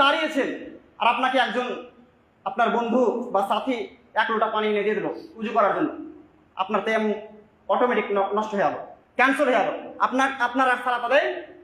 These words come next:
হবে না, আপনাকে উজু করে সালাত আদায় করতে হবে, বুঝতে পেরেছেন? অথবা পানি ব্যবহারে সক্ষম এমন ব্যক্তির তায়াম্মুম অটোমেটিক ক্যান্সেল হয়ে যাবে, ভঙ্গ হয়ে যাবে, নষ্ট হয়ে যাবে। আপনার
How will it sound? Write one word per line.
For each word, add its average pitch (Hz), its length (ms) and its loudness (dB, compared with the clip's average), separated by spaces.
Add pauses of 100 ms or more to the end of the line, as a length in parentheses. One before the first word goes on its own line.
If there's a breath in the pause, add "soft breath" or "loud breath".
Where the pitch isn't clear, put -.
(340)
হবে 262 200 6
না, 240 120 2 (220)
আপনাকে 214 280 0
উজু 226 320 2
করে 285 200 4
সালাত 220 240 -2
আদায় 196 180 -4
করতে - 160 -8
হবে, 165 100 -6
বুঝতে 196 200 -6
পেরেছেন? 262 280 -4 (840)
অথবা 277 320 4 (520)
পানি 277 400 0 (180)
ব্যবহারে 277 520 4 (160)
সক্ষম 285 480 2 (520)
এমন 285 300 2
ব্যক্তির 262 540 -2
তায়াম্মুম 247 400 0 (120)
অটোমেটিক 330 500 4
ক্যান্সেল 254 340 -2
হয়ে 247 140 0
যাবে, 262 140 2
ভঙ্গ 214 300 -4
হয়ে 240 160 -2
যাবে, 269 180 0
নষ্ট 214 160 -4
হয়ে 185 120 0
যাবে। - 160 -4 (1120)
আপনার 285 320 4